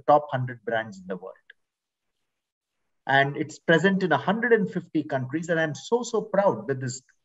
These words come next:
brand is originated in our country, India. And this is the story of that brand. It's a story of which all of you, whether you're working in a startup, whether you, like Upgrad, which, which presented just now,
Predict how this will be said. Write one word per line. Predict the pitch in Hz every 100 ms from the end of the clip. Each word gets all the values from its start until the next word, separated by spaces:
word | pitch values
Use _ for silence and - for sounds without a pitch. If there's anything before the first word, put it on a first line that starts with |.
| -
brand | 139 143 143
is | 127 -
originated | 131 147 143 160 127 123 101 - _ _
in | 120
our | 117 123
country, | 123 120 107 - -
India. | 117 104 90 - _ _ _ _ _ _ _ _ _ _ _ -
And | 208 185
this | 269
is | 294
the | 262 233 -
story | 220 220
of | 220 220
that | 196 196
brand. | 196 175 - - -
It's | 147
a | 156 -
story | 208 240
of | 240 190
which | 196 202 -
all | 185 233 214
of | -
you, | 104 -
whether | 131 143
you're | 156 147 151
working | 160 165
in | 165
a | 147
startup, | - 151 165 220 226 _ _ _ _ _ _ _ _ _ _ _ _
whether | 117 127 156
you, | 156 -
like | 147 139 -
Upgrad, | - 131 143 165 202 175
which, | - - -
which | 131 131 -
presented | 135 147 139 156 127
just | 131 127
now, | 131 165 254